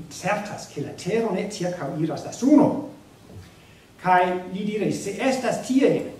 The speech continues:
do la steloj devas iom moviĝi, ĉar se la tero ĉirkaŭiras la suno, do la tero ja estas en diversaj pozicioj rilate al la steloj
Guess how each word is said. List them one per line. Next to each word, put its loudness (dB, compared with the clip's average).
do 4
la 4
steloj 2
devas 0
iom 2
moviĝi, 4
ĉar 0
se 2
la -2
tero 4
ĉirkaŭiras 0
la -12
suno, 2
do 0
la 0
tero 0
ja 0
estas -2
en -2
diversaj -2
pozicioj 4
rilate 4
al 2
la 0
steloj 4